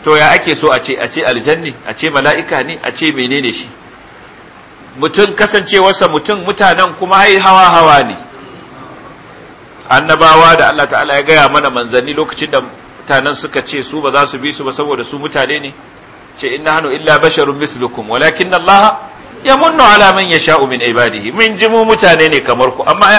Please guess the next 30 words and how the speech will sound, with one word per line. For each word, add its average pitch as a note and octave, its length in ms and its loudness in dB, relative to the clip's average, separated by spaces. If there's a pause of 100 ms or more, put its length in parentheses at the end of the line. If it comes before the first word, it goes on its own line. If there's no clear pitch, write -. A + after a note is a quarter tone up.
Allah F#3+ 240 2
yana E3 180 2
baiwa D3+ 520 2 (420)
ga C#3+ 80 0
wanda E3 320 2
ya C#3 80 -2
so C#3+ 140 -8
cikin C3+ 320 -8
bayinsa. C3+ 480 2 (760)
Saboda B3+ 300 2
haka A3 120 0
mu G3+ 120 -2
Allah A3 300 4
ya F3+ 180 6
yi F3+ 60 0
mana F#3 200 0
baiwa C3+ 360 2
da A2+ 180 -2
annabci, G#2 380 -12
saboda F3+ 240 -2
haka E3+ 120 -4
ya G3 140 4
ɗaukaka G3 400 0
matsayin D3 400 0
mu, B2 80 -6
mu F3+ 180 -2
yanzu D3 300 0
mutane F3+ 500 2
ne - 60 -2
annabawa, C#3 800 2